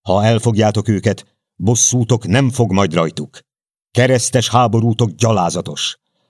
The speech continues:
Allah magához öleli összes mártírját, és mi követni fogjuk az ő fényes útjukat. Allah a legnagyobb, és Allahé a dicsőség, meg az ő hírvivőjé, és azoké,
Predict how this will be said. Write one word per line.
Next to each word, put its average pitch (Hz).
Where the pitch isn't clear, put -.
Allah 113
magához 120
öleli 104
összes 120
mártírját, 104
és 117
mi 104
követni 131
fogjuk 104
az 101
ő 135
fényes 120
útjukat. 92
Allah 151
a 123
legnagyobb, 92
és 113
Allahé 139
a 123
dicsőség, 110
meg 104
az 110
ő 135
hírvivőjé, 101
és 185
azoké, 120